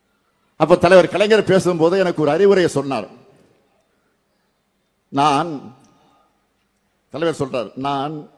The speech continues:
என்னோட இருபத்தாறாவது வயசுல ஒரு மாநாட்டுக்கு தலைமை வகிக்கிற வாய்ப்பை பெற்றேன்," கலைஞர்.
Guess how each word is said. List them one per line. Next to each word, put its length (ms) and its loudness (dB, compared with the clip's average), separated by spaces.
என்னோட 240 -4
இருபத்தாறாவது 580 -2
வயசுல 340 -6
ஒரு 160 -2
மாநாட்டுக்கு 540 -6
தலைமை 280 -6
வகிக்கிற 220 -6
வாய்ப்பை 320 -6
பெற்றேன்," 420 -14
கலைஞர். 300 -8